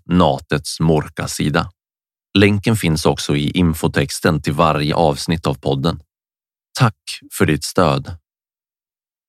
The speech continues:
Nästan sjutusen persondatorer och över ettusenfemhundra servrar var just nu oanvändbara.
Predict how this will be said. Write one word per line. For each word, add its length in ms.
Nästan 440
sjutusen 1160
persondatorer 920
och 180
över 280
ettusenfemhundra 1080
servrar 680
var 140
just 320
nu 260
oanvändbara. 1040